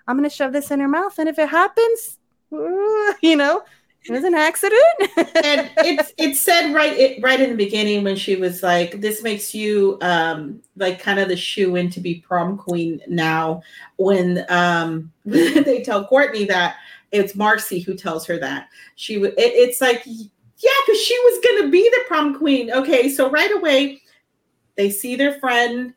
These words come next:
Speaker 2: has died. And the thing is that Courtney is so in charge that she gets everybody right away to go, um,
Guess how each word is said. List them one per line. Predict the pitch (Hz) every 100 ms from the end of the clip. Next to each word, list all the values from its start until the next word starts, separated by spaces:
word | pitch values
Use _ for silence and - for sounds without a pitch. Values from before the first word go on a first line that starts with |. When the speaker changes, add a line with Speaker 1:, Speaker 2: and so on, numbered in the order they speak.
| _ -
Speaker 2:
has | 240 240
died. | 220 214 190 190 190 196 - - _ -
And | 262 254 247 214
the | 262
thing | 302 349
is | 370
that | 294 269
Courtney | - 254 302 294 285
is | 247 -
so | 247 233
in | 233 208
charge | - 175 170 196 214 -
that | 214
she | - 214
gets | 202 185 185 -
everybody | 214 262 262 240 220 208
right | 175 190
away | 190 175 180
to | 180
go, | 190 156 156 156 156 - _ - _ -
um, | 175 165 160 160